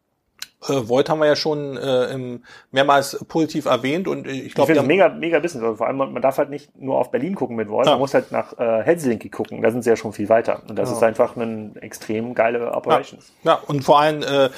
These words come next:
Speaker 1: das war auch, glaub ich, einer der wenigen Assets, die, ich sag mal, halb Westeuropa halt gut abbilden. Äh, dann haben die eine gute Plattform, ein gutes Team, ähm,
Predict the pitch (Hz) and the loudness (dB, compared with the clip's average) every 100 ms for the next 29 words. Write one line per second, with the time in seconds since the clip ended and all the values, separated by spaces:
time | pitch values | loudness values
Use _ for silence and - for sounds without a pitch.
0 | - 160 165 151 151 - 143 143 139 147 | -2 0 4 4 4 4 2 2 -2 0
1 | 135 147 156 143 143 151 143 - - 139 | 0 0 -4 -4 -4 -2 -4 -6 -8 -6
2 | 127 127 139 139 127 131 131 139 - 131 | -6 -4 -2 0 2 2 0 -2 0 0
3 | 151 147 127 123 117 135 127 117 - 123 | 2 4 2 0 -4 -4 -2 -2 -2 -6
4 | 131 208 269 - - - - 151 147 139 | -4 -6 -10 -16 -20 -20 -14 -6 0 2
5 | 160 151 143 151 143 - 143 - 180 208 | 2 0 0 -2 -2 -2 -2 0 2 2
6 | 285 233 175 147 151 143 - - 175 254 | 0 -4 -4 -2 -2 -2 -6 -6 -4 -4
7 | 294 254 175 175 175 170 175 | -6 -6 0 2 2 0 -6